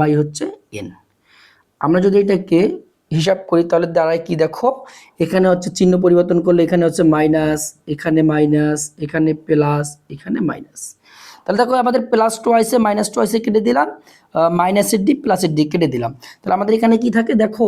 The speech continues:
এখানে থাকে হচ্ছে এমডি মাইনাস হচ্ছে এনডি সমান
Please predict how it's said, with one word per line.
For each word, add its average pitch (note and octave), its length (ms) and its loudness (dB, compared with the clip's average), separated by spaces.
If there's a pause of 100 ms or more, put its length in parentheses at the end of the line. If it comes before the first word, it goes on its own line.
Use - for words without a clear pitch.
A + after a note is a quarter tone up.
(120)
এখানে G#3+ 260 0
থাকে G#3+ 220 0
হচ্ছে G#3 240 0 (680)
এমডি G3+ 500 4 (360)
মাইনাস F3+ 360 2
হচ্ছে F3+ 220 0 (340)
এনডি F3+ 340 4 (540)
সমান D#3+ 220 -2